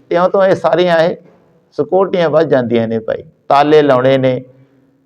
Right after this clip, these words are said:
ਕੋਈ ਹੱਥ ਨਾ ਲਾਵੇ, ਕਿ ਮਾਇਆ ਦੇ ਵਿੱਚ ਗੋਲਕ ਵੀ ਪਾਉਣੀ ਹੈ ਜਿਹੜੀ ਆਮ ਹੁੰਦੀ ਨਾ, ਉੱਤੇ ਸੰਗਤ ਸੁੱਟ ਕੇ ਚਲੀ ਜਾਂਦੀ ਹੈ।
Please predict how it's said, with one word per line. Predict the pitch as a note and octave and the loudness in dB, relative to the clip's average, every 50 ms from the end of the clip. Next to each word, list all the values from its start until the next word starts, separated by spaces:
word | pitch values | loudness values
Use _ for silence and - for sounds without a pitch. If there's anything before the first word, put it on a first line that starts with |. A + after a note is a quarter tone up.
| _ _ _ - | _ _ _ 0
ਕੋਈ | C3 C#3+ C#3 | 2 2 2
ਹੱਥ | B2+ B2+ A#2+ A#2+ - | 2 0 -2 0 0
ਨਾ | D#3 D#3 D3+ | 0 2 2
ਲਾਵੇ, | D3 C3+ B2 A#2+ B2 C3 C#3 C#3 C3+ - - - - - _ _ _ _ _ _ _ _ _ _ _ _ _ _ _ _ _ _ _ _ _ _ _ - | 2 2 2 2 4 2 2 2 0 -4 -8 -14 -20 -20 _ _ _ _ _ _ _ _ _ _ _ _ _ _ _ _ _ _ _ _ _ _ _ 0
ਕਿ | C3+ C3 | 2 2
ਮਾਇਆ | C3 A#2+ A#2+ B2 C3 C#3+ | 4 4 2 2 4 4
ਦੇ | D#3 E3 | 4 2
ਵਿੱਚ | D#3 D#3+ D#3+ E3 | 2 0 0 0
ਗੋਲਕ | D#3+ B2+ G#2 C3 D#3+ F#3 F#3+ F#3 F#3+ | -2 0 2 2 2 2 0 0 0
ਵੀ | F#3 E3+ | 0 0
ਪਾਉਣੀ | E3+ F3+ D3 C3+ C#3+ D#3 E3 E3 D#3 | 0 -2 -2 0 0 0 2 2 0
ਹੈ | C#3 | 0
ਜਿਹੜੀ | C3 B2+ D#3+ D#3+ E3 C#3+ A#2+ A#2 C3+ - _ _ _ _ - | 2 0 2 2 2 0 -2 -6 -10 -18 _ _ _ _ -2
ਆਮ | B2 C3 D3+ D#3+ | 0 0 2 0
ਹੁੰਦੀ | D#3 D3+ B2+ D3 | 0 -2 -2 0
ਨਾ, | D#3 F3+ | 0 0
ਉੱਤੇ | G3 F#3 - F#3 E3 | -2 -2 -2 -4 -2
ਸੰਗਤ | - D3 C3 C3 C3 C3 - | -2 -2 -4 -4 -6 -6 -4
ਸੁੱਟ | D#3+ E3+ - | -4 -4 -2
ਕੇ | D#3 D#3+ | -2 -4
ਚਲੀ | D3 - B2+ B2 C3 | -2 -2 0 0 0
ਜਾਂਦੀ | B2 A#2 G#2+ G#2 G#2+ C3 C3+ B2+ A2+ | 0 0 -2 0 0 2 2 2 2
ਹੈ। | G2 - - | 0 -2 -4